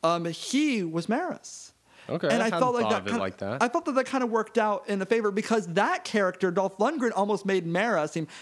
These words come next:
Speaker 1: and we'll discuss Mara in a minute 'cause
Speaker 2: Yeah,
Speaker 1: she
Speaker 2: yeah.
Speaker 1: definitely needs, she definitely needs some praise.
Speaker 2: Of course, of
Speaker 1: Oh,
Speaker 2: course.
Speaker 1: absolutely.
Speaker 2: We'll get there.
Speaker 1: Yeah,
Speaker 2: We'll
Speaker 1: we'll
Speaker 2: get
Speaker 1: get
Speaker 2: there.
Speaker 1: there. Awesome. I, I definitely thought that his role, it was a little difficult to get around,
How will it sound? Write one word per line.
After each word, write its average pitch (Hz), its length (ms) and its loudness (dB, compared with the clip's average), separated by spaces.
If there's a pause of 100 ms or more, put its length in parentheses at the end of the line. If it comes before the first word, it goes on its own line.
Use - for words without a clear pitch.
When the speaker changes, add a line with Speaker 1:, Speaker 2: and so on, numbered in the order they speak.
Speaker 1:
and 175 80 2
we'll 208 80 4
discuss 226 320 0
Mara 196 240 2
in 170 60 0
a 151 40 -2
minute 165 280 0
'cause 127 100 4
Speaker 2:
Yeah, 117 160 4
Speaker 1:
she 95 60 0
Speaker 2:
yeah. - 100 2
Speaker 1:
definitely 160 200 0
needs, 151 220 0
she 214 140 2
definitely 165 360 0
needs 143 200 0
some 135 160 0
praise. 131 360 2
Speaker 2:
Of 127 120 -6
course, 160 360 0
of 87 120 -10
Speaker 1:
Oh, 170 120 4
Speaker 2:
course. 160 100 0
Speaker 1:
absolutely. 170 460 2
Speaker 2:
We'll 190 80 2 (160)
get 123 80 -6
there. 135 200 4
Speaker 1:
Yeah, 165 120 2
Speaker 2:
We'll 160 80 0
Speaker 1:
we'll - 120 4
Speaker 2:
get - 20 0
Speaker 1:
get 170 100 2
Speaker 2:
there. 143 100 2
Speaker 1:
there. 135 180 0 (1080)
Awesome. 170 480 0
I, 165 300 2
I 180 80 2
definitely 196 240 0
thought 220 180 0
that - 120 -2
his 202 380 0
role, 180 320 0
it 214 140 6
was 208 120 0
a 233 60 2
little 190 380 2
difficult 214 580 -2
to 202 80 -6
get 151 260 0
around, 165 380 0